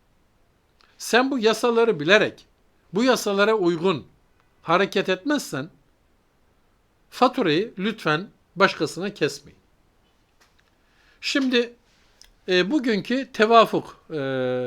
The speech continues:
depremin olduğu gün ben de videolarımın arasında yeni nesil, e, Berkay'dan bir depremle ilgili video buldum. Berkay, bu yeni nesil Z kuşağının,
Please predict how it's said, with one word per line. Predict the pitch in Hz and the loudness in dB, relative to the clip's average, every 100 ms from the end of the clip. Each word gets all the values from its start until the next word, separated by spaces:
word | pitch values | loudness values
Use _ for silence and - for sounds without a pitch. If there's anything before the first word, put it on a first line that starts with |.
| 120 117 - _ _ _ _ _ - | -8 -12 -18 _ _ _ _ _ -2
depremin | 160 185 202 196 196 | 0 2 0 0 0
olduğu | 185 175 165 208 170 | 0 -2 0 0 0
gün | 131 226 302 _ _ _ _ _ - | 0 -2 -4 _ _ _ _ _ 0
ben | 208 208 | 2 4
de | 180 220 196 | 2 0 -2
videolarımın | 190 196 208 180 151 139 143 | -4 0 2 2 0 -2 -2
arasında | 185 170 - 131 120 196 - _ _ _ _ _ | 0 0 -4 -10 -4 -4 -4 _ _ _ _ _
yeni | 151 170 214 240 | -4 0 0 0
nesil, | 190 - 143 110 - _ - | -2 -4 -6 -8 -16 _ -6
e, | 151 143 135 | 0 0 0
Berkay'dan | 139 156 - 151 147 190 254 - _ _ _ _ _ _ _ _ _ _ _ - | 0 0 0 -2 0 -2 -2 -8 _ _ _ _ _ _ _ _ _ _ _ -4
bir | 226 214 | -2 0
depremle | 202 202 226 220 190 | 0 0 0 0 0
ilgili | 170 151 185 247 | -2 -2 -2 -2
video | 185 175 175 120 | -2 2 2 0
buldum. | 110 131 247 - - - - - - _ _ _ _ _ _ - | -8 -10 -12 -12 -12 -14 -16 -20 -20 _ _ _ _ _ _ -6
Berkay, | 143 165 165 - 143 104 _ _ _ | 2 4 4 0 -2 -2 _ _ _
bu | 170 196 | -4 -2
yeni | 160 190 208 | 0 0 0
nesil | 170 - 143 | -4 -4 -8
Z | 127 151 180 | -2 0 0
kuşağının, | 180 165 160 160 165 151 | -2 -6 -2 -2 -2 -6